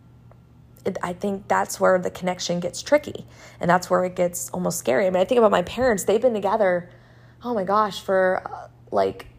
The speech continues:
I think forty plus years now. Gosh, it was just their anniversary. And I'm like, "Wow,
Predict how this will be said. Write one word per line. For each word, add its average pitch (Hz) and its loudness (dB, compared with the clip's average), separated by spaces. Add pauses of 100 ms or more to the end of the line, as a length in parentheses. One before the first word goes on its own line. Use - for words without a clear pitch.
(320)
I - -16 (100)
think 220 -6
forty 208 0
plus 202 -4
years 202 0
now. 107 0
Gosh, 202 2
it - -2
was 190 4
just 214 0
their 196 6
anniversary. 190 4 (300)
And 269 2
I'm 269 4
like, 277 6
"Wow, 196 2